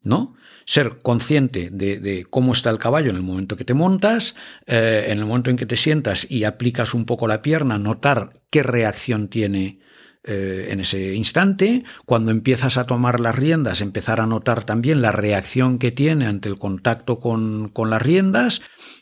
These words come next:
Y luego, pues, ir estudiando el, el, pues eso, todo el comportamiento y todas las reacciones a medida que tú vas implementando,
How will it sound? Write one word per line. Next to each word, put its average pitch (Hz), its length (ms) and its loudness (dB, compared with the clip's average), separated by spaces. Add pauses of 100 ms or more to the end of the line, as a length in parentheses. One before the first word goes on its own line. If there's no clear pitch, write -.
(180)
Y 113 60 4
luego, 104 380 2
pues, - 380 0 (300)
ir 98 200 -6
estudiando 101 720 0
el, 95 520 -2
el, 95 440 -12 (100)
pues 95 160 -4
eso, 135 180 -4
todo 95 200 -2
el 95 60 -4
comportamiento 101 720 -2
y 147 40 -4
todas 117 200 4
las 110 140 2
reacciones 120 580 2
a 113 60 4
medida 107 320 2
que - 80 -4
tú 123 160 0
vas 131 160 0
implementando, 117 840 2